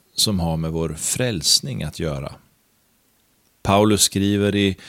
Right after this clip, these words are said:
Romarbrevet sex och tjugotre: "Den lön som synden ger är döden, men den oförtjänta gåva som Gud ger är evigt liv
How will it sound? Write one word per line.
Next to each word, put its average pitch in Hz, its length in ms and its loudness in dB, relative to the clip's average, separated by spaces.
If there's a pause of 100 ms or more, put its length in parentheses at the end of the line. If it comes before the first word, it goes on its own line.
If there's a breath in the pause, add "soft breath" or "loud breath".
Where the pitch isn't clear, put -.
(140)
Romarbrevet 107 840 4
sex - 600 2
och - 180 -2
tjugotre: 107 760 -2 (1120 soft breath)
"Den 156 280 4
lön 113 440 4 (280)
som 117 260 2
synden 101 600 2
ger 85 360 0
är 101 100 2
döden, 139 760 -2 (720 soft breath)
men 90 180 0
den 82 220 0 (120)
oförtjänta 107 1200 0
gåva 90 520 4
som 90 360 0
Gud 110 540 2
ger 82 600 -4 (420 loud breath)
är 85 200 -2 (100)
evigt 123 540 0
liv 87 460 -2